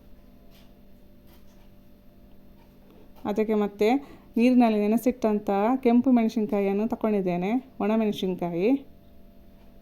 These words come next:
ಮತ್ತು ಸ್ವಲ್ಪ ಬೆಳ್ಳುಳ್ಳಿ ತಗೊಂಡಿದ್ದೇನೆ, ಉಪ್ಪು ತಗೊಂಡಿದ್ದೇನೆ. ಇದಕ್ಕೆ ಸ್ವಲ್ಪ ನೀರು ಹಾಕ್ಬಿಟ್ಟು ಚೆನ್ನಾಗಿ ರುಬ್ಬಿ ತರಬೇಕು. ಈಗ ಸ್ವಲ್ಪ ನೀರು ಹಾಕಿದ್ದೇನೆ ಇದಕ್ಕೆ.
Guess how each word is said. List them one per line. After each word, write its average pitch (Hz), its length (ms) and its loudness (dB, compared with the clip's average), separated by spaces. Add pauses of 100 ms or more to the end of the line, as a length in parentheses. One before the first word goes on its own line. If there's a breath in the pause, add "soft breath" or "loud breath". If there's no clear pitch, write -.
(580 loud breath)
ಮತ್ತು 220 180 0
ಸ್ವಲ್ಪ 220 240 -2
ಬೆಳ್ಳುಳ್ಳಿ 214 400 4
ತಗೊಂಡಿದ್ದೇನೆ, 190 580 0 (1800 loud breath)
ಉಪ್ಪು 233 260 0
ತಗೊಂಡಿದ್ದೇನೆ. 185 640 2 (1120 loud breath)
ಇದಕ್ಕೆ 220 540 -2
ಸ್ವಲ್ಪ 220 280 0
ನೀರು 233 260 2
ಹಾಕ್ಬಿಟ್ಟು 208 400 0
ಚೆನ್ನಾಗಿ 214 480 -2
ರುಬ್ಬಿ 220 220 -4
ತರಬೇಕು. 208 440 0
ಈಗ 170 140 -2 (220)
ಸ್ವಲ್ಪ 214 300 -2
ನೀರು 233 240 4
ಹಾಕಿದ್ದೇನೆ 185 400 -4
ಇದಕ್ಕೆ. 226 640 -4